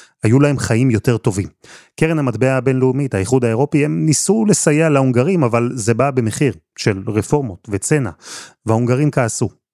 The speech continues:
וויקטור אורבן התחבר לכעס הזה של ההונגרים בבחירות שנערכו באלפיים ועשר.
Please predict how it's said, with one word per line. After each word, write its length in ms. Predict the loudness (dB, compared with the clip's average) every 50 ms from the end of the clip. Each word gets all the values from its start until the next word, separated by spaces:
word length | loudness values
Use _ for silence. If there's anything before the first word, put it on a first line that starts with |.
| _ _ _
וויקטור 580 | -10 -4 0 0 0 2 0 -2 0 0 0 0
אורבן 540 | 0 0 0 0 0 -2 0 -2 -4 -4 -6 -10 _ _ -10
התחבר 680 | -10 -8 -6 -4 -4 -4 -4 -4 -2 0 0 0 0 -4
לכעס 580 | -8 -12 -12 -6 -2 -2 -2 0 -2 -4 -6
הזה 140 | -6 -6 -4
של 160 | -4 -2 0
ההונגרים 540 | 0 0 0 0 0 0 2 2 2 0 0 -2 -8 -14 -20 -20 _ _ -2
בבחירות 440 | -2 -2 -2 -2 0 0 2 0 0
שנערכו 380 | 0 -2 -2 -2 -2 0 0 0
באלפיים 420 | 0 -2 -2 -2 -4 -4 -4 -4
ועשר. 420 | -4 -4 -4 -4 -4 -6 -6 -8